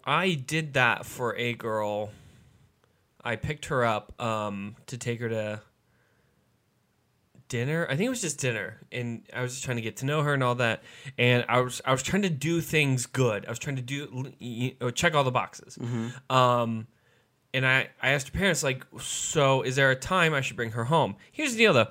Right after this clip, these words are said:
Speaker 1: We were both in our early twenties. So our parents just stared at me like, "What the heck are you doing?" I'm like, "I don't know. I'm really bad at this, and I'm doing my best." Like,
Speaker 2: Eight o'clock
Speaker 1: "Ten,
Speaker 2: sharp.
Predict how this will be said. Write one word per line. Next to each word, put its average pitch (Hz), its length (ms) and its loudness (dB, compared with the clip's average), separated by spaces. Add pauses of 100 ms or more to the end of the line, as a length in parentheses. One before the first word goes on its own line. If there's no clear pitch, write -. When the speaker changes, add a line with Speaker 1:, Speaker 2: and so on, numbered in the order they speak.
Speaker 1:
We 269 120 0
were 302 60 4
both 233 240 6
in 208 60 2
our 135 200 0 (340)
early 202 280 2
twenties. - 560 -6 (260)
So - 140 -2
our 151 60 2
parents 214 260 2
just 170 160 0
stared 214 240 2
at 143 120 4
me 135 100 0
like, 120 260 0 (840)
"What 127 260 6
the 127 80 6
heck 123 200 4
are 127 40 4
you 120 160 8
doing?" 113 440 4
I'm 135 120 2
like, 139 180 0
"I 151 320 8
don't 165 220 4
know. 135 340 8 (300)
I'm 131 160 6
really 156 240 8
bad 165 260 12
at 135 100 6
this, 135 300 8
and 135 80 8
I'm 127 100 8
doing 147 320 6
my 143 140 8
best." 127 320 6
Like, 117 140 2
Speaker 2:
Eight 147 180 -2
o'clock 139 480 -4
Speaker 1:
"Ten, 147 240 6
Speaker 2:
sharp. 143 320 0